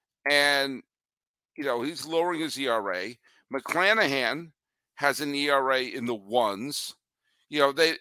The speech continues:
and they, and they've had injuries. Remember Springs was, got out to that amazing start?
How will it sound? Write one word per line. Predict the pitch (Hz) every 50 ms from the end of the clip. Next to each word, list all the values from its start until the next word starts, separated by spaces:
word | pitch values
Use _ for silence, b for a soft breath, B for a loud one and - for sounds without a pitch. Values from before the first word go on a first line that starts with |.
| -
and | 170 170 180
they, | 180 156
and | 185 180
they've | 202 196 165
had | 165 208 240 262 277 254
injuries. | 233 247 277 285 269 269 240 202 160 120 85 - - - - - - _ _ _ _ _ _ _ _ _ _ _ _ _ _ _ -
Remember | 151 185 220 240
Springs | - - - - - 185 190 202 233 254 254 196
was, | 185 185 147 -
got | - - 175 185
out | 180 175 185 -
to | 185 170
that | 165 156 151
amazing | 151 147 147 160 175 185 175 - 165 156
start? | - - - 175 151 156 175 202 214